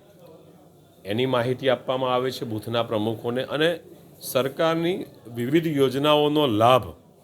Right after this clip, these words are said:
છેવાડાના માનવી સુધી કઈ રીતે પહોંચે, એ બાબતની પણ એક, અ, સંપૂર્ણપણે માહિતી વોર્ડના પ્રમુખોને આપવામાં આવી રહી છે. કારણ એક જ છે કે ભારતીય જનતા પાર્ટી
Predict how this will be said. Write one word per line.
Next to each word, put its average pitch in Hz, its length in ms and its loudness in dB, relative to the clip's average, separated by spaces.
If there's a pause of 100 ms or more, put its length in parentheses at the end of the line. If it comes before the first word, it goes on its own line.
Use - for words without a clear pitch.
(520)
છેવાડાના 175 680 2
માનવી 151 460 -2
સુધી 165 340 -6
કઈ 175 320 0
રીતે 160 260 0
પહોંચે, 87 640 -8 (2000)
એ 135 120 2
બાબતની 151 460 2
પણ 151 220 -4
એક, 151 280 -8
અ, 147 220 -4 (120)
સંપૂર્ણપણે 156 760 -2
માહિતી 135 600 -2
વોર્ડના 123 480 4
પ્રમુખોને 131 560 -2
આપવામાં 131 400 -2
આવી 131 140 0
રહી 139 140 -2
છે. 143 120 -8
કારણ 151 520 0
એક 143 200 -6
જ 151 120 -4
છે - 140 -8
કે 135 160 -6
ભારતીય 107 520 -4
જનતા 139 420 2
પાર્ટી 123 500 2